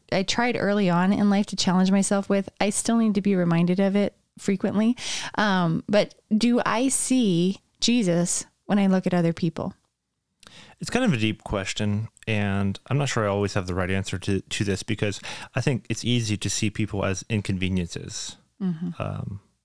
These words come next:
Speaker 2: and not as those angels in disguise, as Scripture talks about sometimes, that angels unaware. Um, because when,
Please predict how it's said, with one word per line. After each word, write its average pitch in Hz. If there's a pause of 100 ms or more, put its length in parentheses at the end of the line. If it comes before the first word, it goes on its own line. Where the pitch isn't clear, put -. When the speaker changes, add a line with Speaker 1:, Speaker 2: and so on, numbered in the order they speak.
Speaker 2:
and 101 (380)
not 107
as 101
those 95
angels 107
in 98
disguise, 90
as 90
Scripture -
talks -
about 87
sometimes, 87
that - (380)
angels 95
unaware. 87 (680)
Um, - (300)
because 110
when, 110